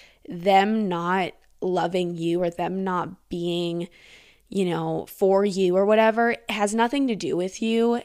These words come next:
And it's really important when we're young to, like, realize this, because I feel like this takes so many people a really, really long time to realize. But if somebody's not for you right away, not, like, right away, but, like, if somebody's not for you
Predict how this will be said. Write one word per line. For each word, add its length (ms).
And 500
it's 220
really 240
important 680
when 260
we're 100
young 560
to, 120
like, 200
realize 380
this, 180
because 200
I 60
feel 140
like 80
this 120
takes 280
so 420
many 160
people 460
a 80
really, 320
really 220
long 240
time 520
to 320
realize. 800
But 100
if 80
somebody's 500
not 320
for 360
you 320
right 320
away, 580
not, 260
like, 140
right 200
away, 300
but, 140
like, 160
if 100
somebody's 320
not 220
for 320
you 400